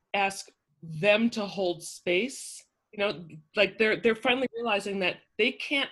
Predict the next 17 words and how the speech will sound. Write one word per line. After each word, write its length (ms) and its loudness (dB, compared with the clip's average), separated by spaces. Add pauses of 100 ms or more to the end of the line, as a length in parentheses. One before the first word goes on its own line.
ask 400 0
us 260 0
for 200 -4
assistance 960 -6 (500)
in 300 4
them 260 4
trying 300 0
to 100 -2
understand 720 -2
what 180 0
it 100 -2
is 160 0
that 180 -4
we 380 -6
are 220 -6 (120)
going 480 -6
through. 300 -12